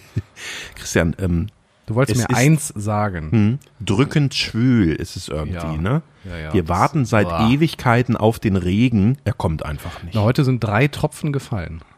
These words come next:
Speaker 2: Ich hab
Speaker 1: Die
Speaker 2: ge-, ich hab mitgezählt. Also zumindest in Salzderhelden, als ich da aus dem Fenster geguckt habe.
Speaker 1: Nichts ist hier irgendwie angekommen von dem.
Speaker 2: Nicht?
Speaker 1: Nee.
Speaker 2: Hm.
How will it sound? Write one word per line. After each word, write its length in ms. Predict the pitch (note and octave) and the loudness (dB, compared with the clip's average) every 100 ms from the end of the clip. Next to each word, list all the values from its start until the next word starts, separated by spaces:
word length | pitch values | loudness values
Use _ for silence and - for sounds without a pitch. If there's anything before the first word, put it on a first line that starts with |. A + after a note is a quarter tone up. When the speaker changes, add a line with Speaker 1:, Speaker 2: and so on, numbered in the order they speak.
| - | -8
Speaker 2:
Ich 60 | |
hab 100 | A#2 | -2
Speaker 1:
Die 80 | A2+ | 0
Speaker 2:
ge-, 80 | B2+ G2+ | 0 0
ich 80 | G2+ | 0
hab 80 | |
mitgezählt. 580 | A#2+ B2+ G#2 - F2+ E2+ | -2 -2 -4 -4 -4 -2
Also 140 | F#2 G2+ | -4 0
zumindest 380 | C3+ D#3 C#3+ | 4 4 4
in 60 | C3+ | 4
Salzderhelden, 640 | B2+ B2+ - G#2 A2 G#2 | 4 2 4 4 4 2
als 140 | D#2+ - | 0 -2
ich 80 | F2+ | -4
da 100 | D2+ | -4
aus 100 | - | -6
dem 100 | F2 | -4
Fenster 300 | F#2+ - D#2+ | -6 -4 -6
geguckt 360 | D#2+ - - | -8 -10 -8
habe. 120 | A#2 A#2 | 0 4
Speaker 1:
Nichts 320 | A2 - - | 4 2 -2
ist 120 | A2 | 2
hier 120 | A#2 F2 | 4 4
irgendwie 260 | F#2 F#2 | 2 2
angekommen 400 | D#2 D#2+ - D2 | 0 -2 -2 -2
von 140 | C#2+ C#2 | -2 -4
dem. 200 | - - - | -6 -8 -2
Speaker 2:
Nicht? 280 | A2+ - - - | -2 -2 -8 2
Speaker 1:
Nee. 200 | G2 F#2 - | 2 2 -4
Speaker 2:
Hm. 220 | F2+ E2 | -8 -6